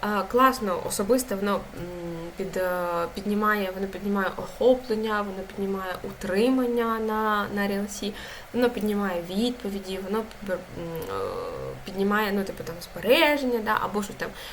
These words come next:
Свєтка переслала Машки, Машка переслала Свєтки і так далі. Важливо зрозуміти, що, м, лайв-контент — це інструмент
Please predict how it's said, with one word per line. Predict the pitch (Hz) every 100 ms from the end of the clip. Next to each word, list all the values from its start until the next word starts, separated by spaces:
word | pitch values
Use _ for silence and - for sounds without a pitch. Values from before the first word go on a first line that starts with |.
| - -
Свєтка | - 226 - 196
переслала | 190 185 190 196 185 185
Машки, | 254 349 302 - 240
Машка | 220 208 -
переслала | 202 180 196 190 190 196
Свєтки | - 220 277 339 302 294 - 240 - - - -
і | 247
так | 220 202
далі. | 202 - - - - 202
Важливо | 202 349 415
зрозуміти, | 294 262 240 226 - -
що, | -
м, | 202 - - 180 180 -
лайв-контент — | 233 233 190 202 269 453 -
це | - 220 -
інструмент | 208 202 - 196 190 190 311